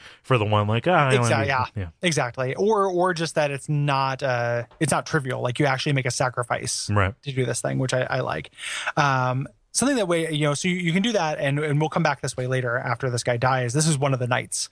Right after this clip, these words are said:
Speaker 1: Yeah.
Speaker 2: uh, that we mentioned before. Um, but this, this way to get up, so I did not have enough light increasing items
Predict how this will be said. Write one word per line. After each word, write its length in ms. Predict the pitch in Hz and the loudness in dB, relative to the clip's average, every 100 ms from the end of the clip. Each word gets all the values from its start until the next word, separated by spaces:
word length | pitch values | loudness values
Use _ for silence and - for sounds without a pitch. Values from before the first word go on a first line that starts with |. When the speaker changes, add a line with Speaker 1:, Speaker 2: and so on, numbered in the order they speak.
| - - | -14 -6
Speaker 1:
Yeah. 160 | 113 95 | 0 2
Speaker 2:
uh, 180 | 123 123 | 4 2
that 80 | 127 | 2
we 80 | |
mentioned 240 | 127 120 127 | 0 0 -2
before. 320 | 123 175 139 - - - | 2 2 2 -2 -16 -2
Um, 220 | 156 156 | 0 2
but 80 | 160 | 0
this, 160 | 185 - | -2 -2
this 180 | 190 165 | -2 -2
way 280 | 170 240 | 0 -2
to 180 | 240 202 | -2 -2
get 160 | 156 170 | 0 0
up, 180 | 160 139 | 0 0
so 100 | 185 | 0
I 160 | 185 196 | 0 -2
did 240 | 147 165 | -4 0
not 220 | 160 151 | 0 0
have 140 | 156 143 | -2 0
enough 200 | 139 - _ _ 127 | -2 -4 _ _ -4
light 220 | 135 160 | -4 -2
increasing 400 | 175 - 202 208 | -2 0 -2 0
items 420 | 202 240 247 - | 0 0 -2 -6